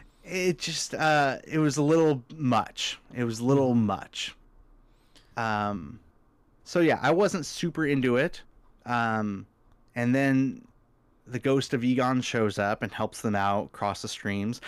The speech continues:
Speaker 1: That was the
Speaker 2: Mm-hmm.
Speaker 1: other weird thing, is that they, like, cross the st-, streams so, like, casually. In the
Speaker 2: Mm-hmm.
Speaker 1: first one, they were like, "We're gonna cross streams and it might kill us."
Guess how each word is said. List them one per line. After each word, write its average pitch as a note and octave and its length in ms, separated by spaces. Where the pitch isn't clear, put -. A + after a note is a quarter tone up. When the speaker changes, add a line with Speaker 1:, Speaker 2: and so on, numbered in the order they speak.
Speaker 1:
That D#4+ 80
was D#4 140
the B3+ 60
Speaker 2:
Mm-hmm. A#3+ 40
Speaker 1:
other A#3 100
weird A3 200
thing, A#3 160
is F3 60
that D#3+ 120
they, D#3+ 80
like, C#3 220
cross D3 380
the C3+ 80
st-, - 300
streams C3 460
so, B2+ 260
like, A#2+ 220
casually. C3+ 720
In B2+ 80
the B2 80
Speaker 2:
Mm-hmm. B2+ 80
Speaker 1:
first C3+ 260
one, C#3 200
they C3 100
were B2 140
like, A2 420
"We're C3+ 140
gonna C#3 100
cross C3+ 280
streams B2+ 360
and A#2 120
it A2 40
might A2 300
kill A#2 260
us." - 380